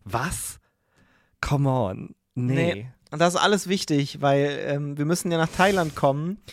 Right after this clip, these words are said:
Speaker 2: damit
Speaker 1: Ja.
Speaker 2: dort, ähm, ich, äh, wir, wir zu SeaWorld oder wie auch immer das da heißt,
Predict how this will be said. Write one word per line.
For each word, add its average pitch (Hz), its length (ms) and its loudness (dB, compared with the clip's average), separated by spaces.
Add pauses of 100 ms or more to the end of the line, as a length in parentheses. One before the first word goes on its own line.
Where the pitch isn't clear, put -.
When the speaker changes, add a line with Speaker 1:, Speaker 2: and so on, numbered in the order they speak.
(560)
Speaker 2:
damit 160 400 4
Speaker 1:
Ja. - 60 -4 (360)
Speaker 2:
dort, 180 560 6
ähm, 165 680 4 (120)
ich, 147 140 -4 (160)
äh, 156 240 0 (300)
wir, - 140 -12 (880)
wir 160 420 4
zu 156 340 2
SeaWorld 226 1040 2
oder 165 280 4
wie 180 140 4
auch 180 100 4
immer 185 300 4
das 175 180 4
da 170 160 4
heißt, 180 540 2